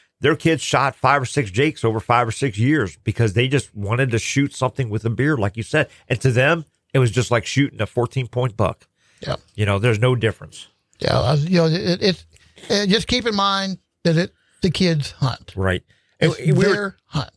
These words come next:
Speaker 1: Yep. And we were talking about calling. You know, people say, "Well, should I do all the calling and not let my kid call?" Well, again, that goes back to a personal decision.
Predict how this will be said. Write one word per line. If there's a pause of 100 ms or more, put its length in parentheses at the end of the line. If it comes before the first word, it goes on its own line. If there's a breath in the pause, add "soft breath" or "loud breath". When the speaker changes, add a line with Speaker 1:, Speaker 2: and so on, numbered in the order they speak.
Speaker 1:
Yep.
And
we
were
talking
about
calling. (400)
You
know, (440)
people
say,
"Well,
should
I
do
all
the
calling
and
not
let
my
kid
call?" (120)
Well,
again,
that
goes
back
to
a
personal
decision.